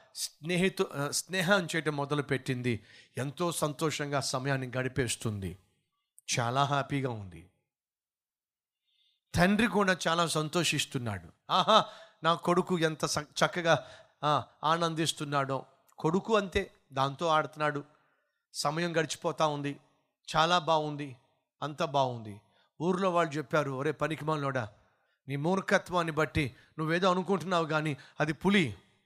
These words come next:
అది పులి పిల్ల. ఏదో ఒక రోజు దాని అసలు రూపం బయటపడుతుంది, దాన్ని చంపేసేయరా. మీకు పులి పిల్ల లేదని చెప్పి, మీ పిల్లలు దాంతో ఇలా ఆడుకోలేకపోతున్నారని చెప్పి మీకు అసూయ వేసి ఇలా మాట్లాడుతున్నారు"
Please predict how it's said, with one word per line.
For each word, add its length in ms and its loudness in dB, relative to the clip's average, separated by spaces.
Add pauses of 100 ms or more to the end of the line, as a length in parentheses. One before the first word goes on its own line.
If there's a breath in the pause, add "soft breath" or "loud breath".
(140)
అది 120 0
పులి 240 0
పిల్ల. 400 0 (320 soft breath)
ఏదో 200 4
ఒక 260 4
రోజు 220 4
దాని 200 0
అసలు 340 4
రూపం 320 4
బయటపడుతుంది, 600 2
దాన్ని 400 0 (120)
చంపేసేయరా. 800 8 (1500)
మీకు 200 -2
పులి 240 -4
పిల్ల 200 -2
లేదని 320 -2
చెప్పి, 520 -4 (420 soft breath)
మీ 100 0
పిల్లలు 540 2 (200 loud breath)
దాంతో 400 2
ఇలా 180 2
ఆడుకోలేకపోతున్నారని 1160 2
చెప్పి 280 -4
మీకు 220 -2
అసూయ 460 4
వేసి 460 2 (180 loud breath)
ఇలా 160 6
మాట్లాడుతున్నారు" 880 0